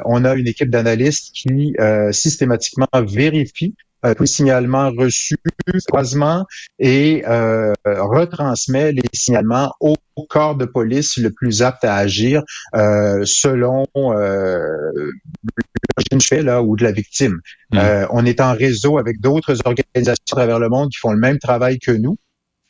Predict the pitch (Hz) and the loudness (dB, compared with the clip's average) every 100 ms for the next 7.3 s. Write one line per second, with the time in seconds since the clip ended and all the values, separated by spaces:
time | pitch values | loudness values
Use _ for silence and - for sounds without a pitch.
0 | _ - - 117 113 110 - 151 135 123 | _ -14 -2 2 2 2 0 2 2 0
1 | - 135 113 113 131 - 123 110 135 127 | 0 2 2 0 -2 0 0 0 0 0
2 | 113 101 117 - - 139 139 131 - _ | 0 0 -2 -4 -4 -2 -2 -4 -14 _
3 | 135 135 135 110 110 107 - 123 - 110 | 0 0 0 0 2 0 0 0 0 -2
4 | - 131 120 - 120 110 - 104 101 143 | -2 -2 -2 -4 -2 -2 0 -2 0 0
5 | 143 98 101 - 113 101 120 - 104 107 | 0 0 0 -2 -4 -2 -4 0 0 2
6 | 113 - 104 110 107 95 - 95 104 113 | -2 -2 -2 0 0 -2 0 0 2 0
7 | 98 - 98 | 0 -2 -4